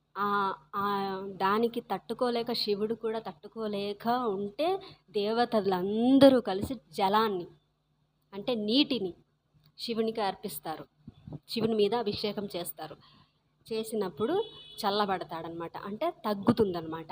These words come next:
అప్పుడు శి-, ఈ పార్వతీదేవి ఇదంతా ఈ, ఈ శివుడు పడే బాధన, ఆవేదన అంతా చూసి పార్వతీదేవి, ఆ, తను, తనకి కూడా శక్తులు ఉన్నాయి కదా, మీకు తెలుసు కదా. so, so పార్వతీదేవి ఏం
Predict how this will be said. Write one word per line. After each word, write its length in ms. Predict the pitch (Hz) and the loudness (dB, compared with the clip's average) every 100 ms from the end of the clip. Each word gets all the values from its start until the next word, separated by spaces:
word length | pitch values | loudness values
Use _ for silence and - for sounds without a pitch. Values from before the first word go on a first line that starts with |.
| - _ _ _ _ 214 | -16 _ _ _ _ -6
అప్పుడు 280 | 214 240 | -4 -4
శి-, 380 | 226 - 226 214 190 | -4 0 2 0 -2
ఈ 40 | 214 | 0
పార్వతీదేవి 800 | 214 220 233 247 240 214 208 226 | 4 4 4 0 2 2 4 0
ఇదంతా 460 | 196 202 214 226 | 0 -2 -4 -2
ఈ, 400 | 226 202 202 196 190 - _ _ | -2 -2 -4 -6 -8 -16 _ _
ఈ 100 | 196 | -8
శివుడు 300 | 190 226 220 | -6 -2 -2
పడే 240 | 214 202 202 | 4 2 2
బాధన, 440 | 196 190 190 196 | 0 0 2 0
ఆవేదన 580 | 190 180 196 214 208 202 | 0 0 0 2 0 0
అంతా 400 | 190 190 202 220 | -2 -4 -2 -2
చూసి 580 | 214 - 220 202 208 196 - - _ - | 0 0 0 -2 -4 -6 -10 -20 _ -8
పార్వతీదేవి, 960 | 202 214 220 220 190 202 196 185 196 185 _ _ _ - _ | -4 -2 -4 -4 -2 -2 -2 -2 -4 -4 _ _ _ -20 _
ఆ, 180 | 190 185 180 | -8 -8 -4
తను, 360 | 196 196 190 190 226 _ _ _ _ _ - | -2 0 -2 -4 -10 _ _ _ _ _ -8
తనకి 200 | 220 233 | -8 -6
కూడా 200 | 277 311 | 0 0
శక్తులు 360 | 302 277 269 254 | 2 -2 -2 0
ఉన్నాయి 220 | 247 247 | 0 0
కదా, 180 | 240 240 | 0 0
మీకు 200 | 226 220 | 0 -2
తెలుసు 320 | 196 214 269 | -4 -2 -2
కదా. 320 | 269 226 233 - _ - _ - | 0 0 -2 -8 _ -20 _ -14
so, 380 | 196 214 220 220 | -4 -2 0 -2
so 260 | - 233 | 0 0
పార్వతీదేవి 720 | 220 220 214 226 233 220 208 | 2 2 2 0 2 2 4
ఏం 160 | 208 | 2